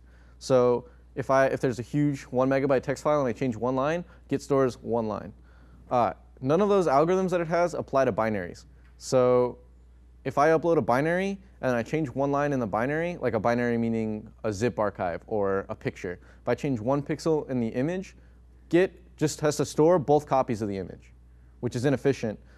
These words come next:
So if you, like, store a whole, our whole installer, it's, like, thirty megabytes.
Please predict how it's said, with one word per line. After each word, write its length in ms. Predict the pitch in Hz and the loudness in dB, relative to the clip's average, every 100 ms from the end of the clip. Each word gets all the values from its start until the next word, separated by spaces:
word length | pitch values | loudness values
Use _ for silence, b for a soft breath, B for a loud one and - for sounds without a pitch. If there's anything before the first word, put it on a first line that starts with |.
| b | b
So 100 | 143 | 0
if 120 | 139 | 2
you, 320 | 175 196 214 107 | 2 0 0 0
like, 320 | 151 113 - | 0 0 -4
store 420 | - 156 160 170 | 0 4 6 6
a 140 | 131 127 | 4 2
whole, 280 | 143 143 - | 2 0 0
our 140 | 131 | 0
whole 340 | 156 151 156 | 4 4 4
installer, 500 | 143 135 120 120 170 | 0 -2 2 2 4
it's, 140 | 180 - | 0 -2
like, 140 | 110 | -4
thirty 260 | - 151 135 | 0 0 0
megabytes. 480 | 117 147 175 185 | 0 0 0 -2